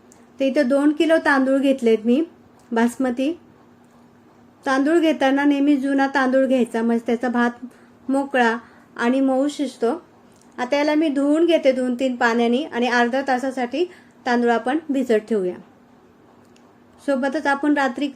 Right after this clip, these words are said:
तळून ठेवलेला कांदा आहे, तो सुद्धा आपण भाताजवळ ठेवून घेणार, म्हणजे सोबत लागेल आपल्याला.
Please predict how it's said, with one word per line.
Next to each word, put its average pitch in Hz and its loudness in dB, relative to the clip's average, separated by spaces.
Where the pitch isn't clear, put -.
तळून 277 4
ठेवलेला 247 4
कांदा 233 0
आहे, 220 -2
तो 277 -2
सुद्धा 269 -2
आपण 277 -2
भाताजवळ 240 0
ठेवून 247 2
घेणार, 214 0
म्हणजे 226 -2
सोबत 262 -6
लागेल 208 -2
आपल्याला. 208 -4